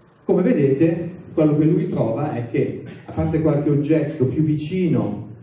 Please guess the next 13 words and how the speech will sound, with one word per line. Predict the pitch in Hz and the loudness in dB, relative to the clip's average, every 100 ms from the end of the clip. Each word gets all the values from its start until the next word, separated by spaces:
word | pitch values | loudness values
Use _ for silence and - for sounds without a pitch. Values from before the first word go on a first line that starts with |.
| - | -14
che | 127 | -8
presenta | 131 127 151 139 | -4 -4 -4 -4
delle | 131 127 | 0 2
velocità | 127 - 139 143 | 2 2 0 0
negative, | 131 127 127 160 120 | 0 -2 -4 -4 -4
quindi | 123 117 110 | -4 -6 -6
così | 123 131 131 | -6 -6 -6
di | 127 | -6
avvicinamento, | 120 131 - 233 - - - 156 | -6 -6 -6 -4 -2 -4 -4 -2
tutti | 247 - 226 | -2 -2 -4
gli | 214 | -2
altri | 214 147 220 | -2 -4 -6
oggetti | - - - - 165 165 - | -4 -2 -4 -2 -2 -2 -6